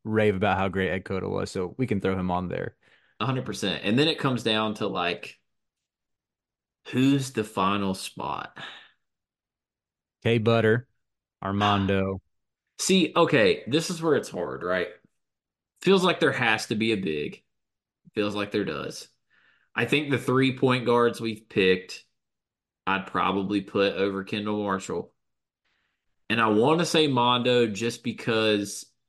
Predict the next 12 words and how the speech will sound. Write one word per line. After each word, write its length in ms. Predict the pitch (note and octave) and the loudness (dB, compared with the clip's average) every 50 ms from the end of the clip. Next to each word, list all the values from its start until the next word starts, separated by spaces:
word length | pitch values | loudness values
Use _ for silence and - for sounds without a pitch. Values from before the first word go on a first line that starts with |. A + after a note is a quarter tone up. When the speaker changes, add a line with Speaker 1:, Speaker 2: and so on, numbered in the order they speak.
| _ _ _ _ _ - | _ _ _ _ _ -8
Speaker 2:
when 360 | F#2 G2+ A#2 D3+ F#3+ G3+ F#3+ | -4 0 2 2 4 4 4
his 260 | F#3 G3 F3+ D#3+ - | 4 4 4 2 0
career 560 | - - D#3 C#3 A#2 A#2+ B2+ C3 C#3 D3 C#3 | -4 -2 -2 -2 0 0 -2 0 2 2 2
is 200 | B2+ B2+ A#2+ B2 - | 0 -2 -6 -6 -4
over 480 | A#2 G#2+ G#2+ G#2 G2 G2 F#2+ F#2 F#2 F2 | 2 2 2 2 2 0 -4 -4 -4 -4
at 180 | F#2 F#2 - | -4 -6 -6
the 180 | - F2+ E2 D2 | -6 -8 -6 -2
end 260 | F#2 G2+ G#2 G#2+ G#2+ | -2 -2 0 0 -2
of 100 | G2+ G2 | -2 -2
this 280 | G2+ G2+ G2 F#2+ - - | -2 -2 -2 -2 -4 -8
year, 360 | - E2 C2 G1+ G1+ - - - _ _ _ _ _ _ - | -6 -6 -6 -8 -10 -14 -18 -20 _ _ _ _ _ _ -2
Speaker 1:
Mm-hmm. 320 | A2+ G#2 E2+ F2 F2 F2 | -2 -2 0 -2 -4 -4